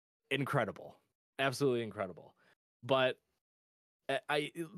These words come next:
JoJo's, i-, if you've never seen it, um,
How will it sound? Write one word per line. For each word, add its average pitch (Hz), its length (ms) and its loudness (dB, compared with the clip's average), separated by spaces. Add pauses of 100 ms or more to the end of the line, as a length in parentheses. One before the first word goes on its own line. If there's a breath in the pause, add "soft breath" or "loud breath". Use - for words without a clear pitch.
(160)
JoJo's, 196 760 8 (920)
i-, 131 120 0
if 147 100 2
you've 147 160 2
never 208 300 4
seen 165 400 0
it, 185 180 2 (540 loud breath)
um, 104 520 0